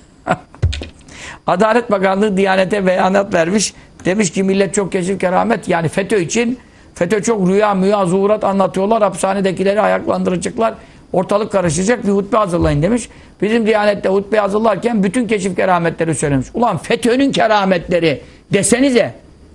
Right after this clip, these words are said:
Deccal'ın keşifleri desenize. Sen niye karıştırıyorsun İbn Arabi, İbn, e, İmam-ı Rabbani? E, biz, a, isim vermiyoruz. İşte en büyük tehlike reddiyelerde isim vermeme tehlikesidir.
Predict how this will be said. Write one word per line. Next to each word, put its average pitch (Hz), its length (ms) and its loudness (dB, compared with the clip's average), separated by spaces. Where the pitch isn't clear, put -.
Deccal'ın 226 540 2
keşifleri 220 600 0
desenize. 226 640 2
Sen 208 320 0
niye 220 220 2
karıştırıyorsun 269 680 0
İbn 247 180 2
Arabi, 240 380 2
İbn, 220 180 0
e, - 680 -2
İmam-ı 214 340 4
Rabbani? 175 500 0
E, 226 160 2
biz, 262 180 0
a, 254 160 2
isim 262 380 0
vermiyoruz. 208 540 2
İşte 147 360 -2
en 320 300 2
büyük 208 320 0
tehlike 196 600 0
reddiyelerde 180 880 2
isim 185 360 0
vermeme 165 400 2
tehlikesidir. - 960 -10